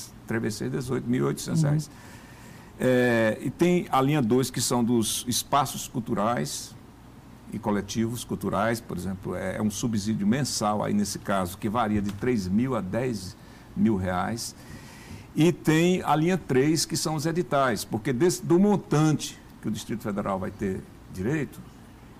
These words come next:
Speaker 1: você não perguntou, já vou me antecipando,
Speaker 2: Uhum.
Speaker 1: eu sei que você vai perguntar. São três bilhões de reais para o país inteiro, estados e municípios. E para o Distrito Federal, pela, pelas contas que foram feitas, é, o Distrito Federal terá trinta e seis vírgula nove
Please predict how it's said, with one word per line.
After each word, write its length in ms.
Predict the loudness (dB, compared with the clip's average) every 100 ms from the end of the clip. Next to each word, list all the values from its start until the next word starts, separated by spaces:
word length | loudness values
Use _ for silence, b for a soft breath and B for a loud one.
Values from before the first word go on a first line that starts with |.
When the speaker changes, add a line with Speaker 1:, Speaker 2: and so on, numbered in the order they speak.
| -10
Speaker 1:
você 100 | 0
não 120 | 0
perguntou, 400 | 0 -2 0 -2
já 100 | -2
vou 140 | -2
me 80 | -2
antecipando, 600 | -2 0 2 0 0 -2 -4
Speaker 2:
Uhum. 40 |
Speaker 1:
eu 60 | -8
sei 160 | -4 -4
que 80 | -2
você 80 |
vai 160 | -4 -2
perguntar. 480 | -4 -4 -4 -6 -10 B B B B B B -20 -8
São 160 | -4
três 440 | -2 2 4 4 0
bilhões 560 | 0 2 4 4 4
de 100 | 2
reais 380 | 2 2 2 0
para 200 | -2 -4
o 40 | -2
país 420 | 0 2 2 -2
inteiro, 260 | -2 -2
estados 320 | -2 -2 -2 0
e 40 |
municípios. 560 | -2 -2 -4 -6 -8 -8
E 40 | -10
para 160 | -4
o 40 | -4
Distrito 320 | -4 -6 -6
Federal, 520 | -2 0 2 0 -2 -6 B B B -20 -4
pela, 220 | 0 0 -4 -6
pelas 260 | -4 -4 -4
contas 420 | -2 -2 -2 -8
que 120 | -8
foram 400 | -10 -8 -6 -4
feitas, 520 | -4 -2 -2 -4 -10 -6
é, 420 | -2 0 0 -2
o 120 | -2
Distrito 240 | -6 -8 -6
Federal 260 | -4 -4
terá 220 | -4 -4 -4
trinta 340 | -4 -4 -4
e 40 | -4
seis 340 | -4 -4 -4
vírgula 340 | -2 -2 0
nove 440 | 0 2 0 -2